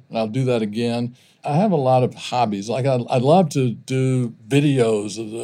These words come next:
of the family trips where you integrate music and photos and,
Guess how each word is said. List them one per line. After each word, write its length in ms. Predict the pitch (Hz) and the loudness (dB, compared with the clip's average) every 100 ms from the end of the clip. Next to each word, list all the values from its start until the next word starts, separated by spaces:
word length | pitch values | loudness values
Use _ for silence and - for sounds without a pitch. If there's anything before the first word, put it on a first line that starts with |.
| - | -12
of 80 | 104 | -12
the 140 | 104 | -12
family 420 | - 139 139 131 | -2 0 2 0
trips 640 | 107 - 131 90 - - - | -4 -2 0 0 -2 -14 -10
where 160 | 110 117 | -6 -6
you 160 | 117 | -2
integrate 460 | 139 139 131 123 101 | 0 0 2 0 0
music 600 | 117 135 123 117 110 - | 0 0 0 -4 -8 -8
and 260 | 104 98 98 | -8 -8 -4
photos 580 | 143 143 120 110 110 95 | 2 4 4 2 -4 -8
and, 300 | 101 98 104 | -10 -10 -12